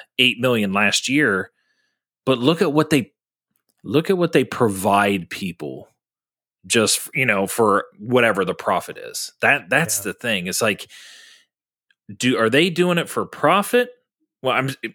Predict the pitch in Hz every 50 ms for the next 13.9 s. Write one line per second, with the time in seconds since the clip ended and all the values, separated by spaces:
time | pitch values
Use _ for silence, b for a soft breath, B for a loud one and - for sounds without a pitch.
0 | _ - 113 135 135 147 180 151 127 120 107 95 - - - - _ _ _ _
1 | 113 110 123 120 123 135 185 190 180 151 117 104 - 135 117 107 101 85 78 80
2 | - 101 90 87 - 98 90 98 - - 65 - - _ 87 87 92 92 - -
3 | _ b b b b b b b b b b b b b _ _ _ _ _ _
4 | _ 113 123 120 113 117 110 101 - - 190 214 196 - - 160 147 127 - 123
5 | 95 - - - 113 110 110 - - 117 104 117 110 113 110 113 113 110 - -
6 | - 101 104 101 98 - 117 104 101 113 104 98 107 87 - - - - 113 110
7 | 104 104 101 101 101 98 90 87 98 85 82 - 107 98 98 95 95 98 98 95
8 | 95 - 104 98 95 92 90 87 92 95 110 135 160 151 147 120 113 104 110 117
9 | 113 - 107 95 98 95 92 92 - - - 95 87 85 90 95 98 107 110 113
10 | 123 120 - - - 104 101 98 92 90 87 85 87 - _ _ _ _ _ _
11 | _ _ _ _ _ _ - - 104 101 - - - - 120 120 123 127 123 -
12 | - - 123 117 104 - - - - 104 104 101 95 87 87 92 92 95 101 101
13 | 98 98 101 98 98 92 - - 104 95 87 - 85 71 71 - - -